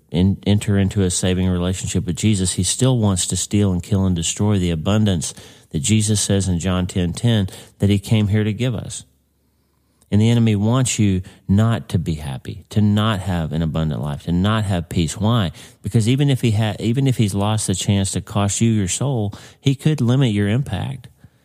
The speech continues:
He could help you pass on generational issues to your children to keep some of them from achieving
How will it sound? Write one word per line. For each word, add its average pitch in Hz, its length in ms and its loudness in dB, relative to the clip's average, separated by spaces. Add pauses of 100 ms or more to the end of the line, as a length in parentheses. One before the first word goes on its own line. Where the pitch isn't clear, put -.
(120)
He 131 120 2
could 127 140 2
help 113 260 2
you 117 140 4
pass 107 340 -2
on 104 200 2
generational 104 600 0
issues 95 480 -2 (380)
to 101 80 0
your 90 120 2
children 113 420 0
to 98 100 -2
keep 98 240 -2
some 104 180 2
of 87 140 0
them 113 240 2
from 95 320 0
achieving 87 580 0